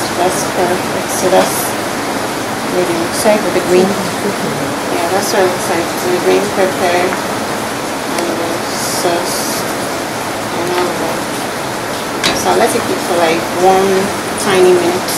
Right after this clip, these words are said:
And that's it. Yeah, so that's very easy, making your beef sauce. So beef sauce with, um, green pepper in it. I'm gonna serve this green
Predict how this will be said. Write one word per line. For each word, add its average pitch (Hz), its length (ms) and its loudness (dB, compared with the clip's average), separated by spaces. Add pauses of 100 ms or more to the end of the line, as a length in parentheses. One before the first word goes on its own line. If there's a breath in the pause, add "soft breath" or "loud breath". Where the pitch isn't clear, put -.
(1120)
And 165 80 2
that's 170 320 0
it. - 320 -4 (3500)
Yeah, 277 140 4
so 330 80 6
that's 453 320 6
very 277 240 6
easy, 240 280 4
making 269 300 6
your 226 140 6
beef 247 140 0
sauce. - 260 2
So 233 140 4
beef 349 160 8
sauce 277 440 6
with, 233 240 4 (220)
um, 202 160 8 (160)
green 240 220 8 (100)
pepper 208 240 4
in 196 240 4
it. 233 160 6 (520 loud breath)
I'm 226 140 6
gonna 285 220 10
serve 311 600 8
this 277 180 6
green 240 280 2